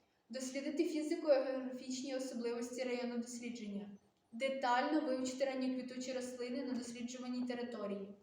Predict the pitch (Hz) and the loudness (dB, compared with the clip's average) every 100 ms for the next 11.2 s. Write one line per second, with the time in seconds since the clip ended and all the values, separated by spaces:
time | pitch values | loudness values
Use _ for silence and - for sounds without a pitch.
0 | - _ _ _ _ 226 277 339 320 - | -20 _ _ _ _ 4 6 8 6 4
1 | 277 254 247 247 269 - - 247 247 269 | 2 2 2 2 2 0 4 4 4 2
2 | 262 254 254 233 202 208 202 208 - _ | 2 0 -2 -4 -6 -6 -10 -12 -20 _
3 | _ - 247 247 254 240 240 240 - 240 | _ -14 -8 -6 -4 -2 -2 -2 -2 -4
4 | 233 233 226 226 262 285 - - 240 240 | -4 -4 -4 -2 0 0 -2 -4 -4 -2
5 | 247 247 254 240 202 202 196 - - - | -4 -4 -2 -2 -2 -4 -6 -10 -16 -20
6 | - - - - - 294 370 311 285 - | -20 -20 -20 2 6 6 6 6 4 4
7 | 262 254 254 285 - - 240 240 247 254 | 0 -2 -2 -6 -6 -4 -2 0 0 2
8 | 254 208 202 196 - - - - - 226 | 2 0 -2 -6 -8 -14 -20 -20 -8 0
9 | 254 254 254 - 277 240 254 254 262 269 | 2 4 2 0 -4 -2 -2 -2 0 0
10 | 277 247 247 254 254 - 214 202 202 - | 0 0 0 0 -2 -4 -2 -2 -4 -6
11 | - | -12